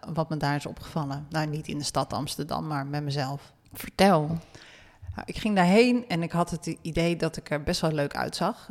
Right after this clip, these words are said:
Speaker 1: Want ik had echt een dagje even vrij gepland. En ik dacht, ik tut me op. Ik had oorbellen in, heb ik niet zo vaak. Toevallig vandaag ook.
Speaker 2: Het zijn echt leuke oorbellen.
Speaker 1: Dank je.
Speaker 2: Het is nog steeds jammer dat we geen beeld hebben.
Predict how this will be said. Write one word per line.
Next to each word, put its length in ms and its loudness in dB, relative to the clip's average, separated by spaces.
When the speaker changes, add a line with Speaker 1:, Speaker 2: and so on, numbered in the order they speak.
Speaker 1:
Want 160 -8
ik 160 -12
had 160 -8
echt 180 -6
een 100 -4
dagje 340 -4
even 300 -8
vrij 280 -2
gepland. 500 -2
En 120 -6
ik 100 -8
dacht, 160 -12
ik 140 -20
tut 200 -10
me 100 -4
op. 280 -2
Ik 100 -8
had 180 -12
oorbellen 420 -2
in, 220 -6
heb 160 -6
ik 60 -8
niet 140 -4
zo 100 -10
vaak. 420 -2
Toevallig 400 -4
vandaag 380 -10
ook. 340 -10
Speaker 2:
Het 80 -12
zijn 200 2
echt 160 -2
leuke 220 4
oorbellen. 640 2
Speaker 1:
Dank 200 -4
je. 40 -20
Speaker 2:
Het 100 -6
is 60 0
nog 160 2
steeds 260 4
jammer 220 10
dat 120 6
we 100 2
geen 180 6
beeld 220 8
hebben. 460 4